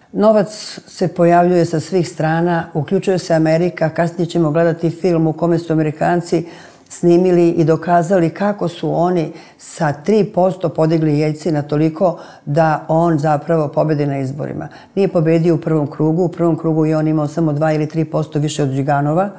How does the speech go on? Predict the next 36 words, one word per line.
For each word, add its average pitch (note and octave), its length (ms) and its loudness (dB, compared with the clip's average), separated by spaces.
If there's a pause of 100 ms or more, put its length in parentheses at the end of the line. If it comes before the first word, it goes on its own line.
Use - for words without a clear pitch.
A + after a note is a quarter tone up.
(120)
dakle C#3 280 -2
komuniste, E3+ 680 0 (520)
i F#3 120 6
onda D#3+ 260 2
se C#3 400 -4
naravno D3+ 400 0
ta D3 160 0
trka D#3+ 320 -4
i E3 60 4
najprljavija D#3+ 680 2
kampanja C#3+ 640 -2 (140)
koja C#3+ 180 -2
je E3 120 2
ikad D#3+ 260 -2
vođena C#3+ 440 -2
u C#3 80 -2
Rusiji C#3+ 460 -2 (300)
upravo D3+ 300 -2
se C#3+ 120 -6
dogodilo C3+ 460 0
tada. - 380 -6 (360)
Tada F#3+ 240 2
su F#3+ 180 -2
se E3 240 0
na E3 120 2
privatnim E3 500 0
televizijama, D3+ 680 0
kojih C#3+ 360 -4
je D3 60 0
bilo D3 300 -2
mnogo, C#3+ 360 -2
bila D3 160 0
je C#3+ 60 0
samo D3+ 220 -2
jedna C#3+ 300 -2
državna, E3+ 500 -2